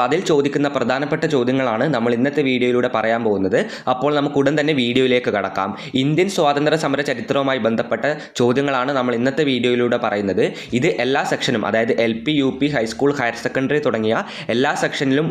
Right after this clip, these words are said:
ഉള്ള ടോപ്പിക്കാണ് ഇന്ത്യൻ സ്വാതന്ത്ര്യ സമര ചരിത്രം എന്ന് പറയുന്നത്. അപ്പോൾ അതുമായി ബന്ധപ്പെട്ട പ്രധാന ചോദ്യങ്ങളാണ് ഇന്നത്തെ വീഡിയോയിലൂടെ നമ്മൾ പറയാൻ പോകുന്നത്. എല്ലാ സെക്ഷനിലുള്ള വിദ്യാർത്ഥികൾക്കും ഇത് കാണാൻ സാധിക്കുന്നതാണ്. ഇതിലെ ചോദ്യങ്ങൾ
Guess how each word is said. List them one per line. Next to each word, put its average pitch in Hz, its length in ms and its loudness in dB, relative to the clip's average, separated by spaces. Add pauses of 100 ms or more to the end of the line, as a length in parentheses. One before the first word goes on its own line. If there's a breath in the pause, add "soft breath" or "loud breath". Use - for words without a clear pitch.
ഉള്ള 123 100 2 (140)
ടോപ്പിക്കാണ് 117 540 -2 (320 loud breath)
ഇന്ത്യൻ 139 340 2
സ്വാതന്ത്ര്യ 135 480 0
സമര 123 180 0 (120)
ചരിത്രം 110 320 -2 (100)
എന്ന് 117 160 0
പറയുന്നത്. 101 360 0 (360 loud breath)
അപ്പോൾ 131 160 0 (100)
അതുമായി 156 320 0
ബന്ധപ്പെട്ട 143 280 -2 (120)
പ്രധാന 117 240 0 (120)
ചോദ്യങ്ങളാണ് 127 300 0 (260)
ഇന്നത്തെ 120 300 0
വീഡിയോയിലൂടെ 120 500 2
നമ്മൾ 113 220 0
പറയാൻ 110 300 0
പോകുന്നത്. 110 300 2 (360 loud breath)
എല്ലാ 127 180 2 (100)
സെക്ഷനിലുള്ള 135 580 0
വിദ്യാർത്ഥികൾക്കും 120 680 0 (100)
ഇത് 156 140 2
കാണാൻ 120 320 -2
സാധിക്കുന്നതാണ്. 113 600 0 (320 loud breath)
ഇതിലെ 123 260 2
ചോദ്യങ്ങൾ 123 300 2